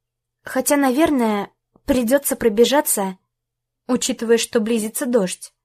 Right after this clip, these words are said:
Словно вторя моим словам, загрохотал гром, и небо прорезали молнии. На сей раз одновременно.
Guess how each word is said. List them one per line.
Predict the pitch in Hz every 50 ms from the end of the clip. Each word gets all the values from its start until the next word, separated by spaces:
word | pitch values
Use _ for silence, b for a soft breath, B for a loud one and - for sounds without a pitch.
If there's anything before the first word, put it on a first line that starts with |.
| _ _ _ _ _ _ _ _ _
Словно | - - - 285 339 359 330 277 240
вторя | - - - 302 311 294
моим | 240 226 220 226 226
словам, | 220 - - 233 220 226 262 294 311 320 311 _ _ _ _ _
загрохотал | 240 214 233 220 226 233 - - 226 - 240 240 254
гром, | 233 254 269 226 190 170 180 185 - _ _ _ _ _ _
и | 240 240
небо | 247 285 370 302 247 233
прорезали | - - 226 220 214 240 285 262 226 240 240 269
молнии. | 285 311 269 220 190 185 185 180 175 170 175 - _ _ _ _ _ _ _ _ _ _ _ _ _
На | 240 240 226
сей | 226 226 - 330 320 269
раз | 247 285 294 -
одновременно. | 254 226 214 262 285 285 285 233 196 185 180 175 170 170 175 175